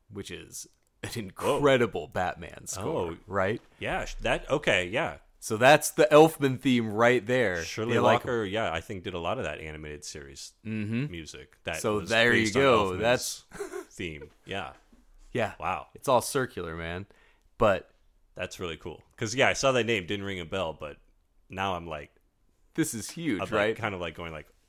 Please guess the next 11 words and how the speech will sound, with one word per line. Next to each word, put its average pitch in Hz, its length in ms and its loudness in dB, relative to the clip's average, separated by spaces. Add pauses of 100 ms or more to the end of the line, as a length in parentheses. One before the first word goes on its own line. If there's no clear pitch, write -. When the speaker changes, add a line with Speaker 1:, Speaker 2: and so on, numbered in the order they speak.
Speaker 2:
"Wha-, 147 240 -4 (380)
uh, 151 260 2
uh." - 40 2 (400)
Speaker 1:
This 147 160 -8
movie 131 460 0 (240)
Speaker 2:
Shirley 160 260 -10
Speaker 1:
was 123 160 -2
Speaker 2:
Walker. - 300 -4
Speaker 1:
a - 40 -8
huge 165 400 -2
success. - 800 -8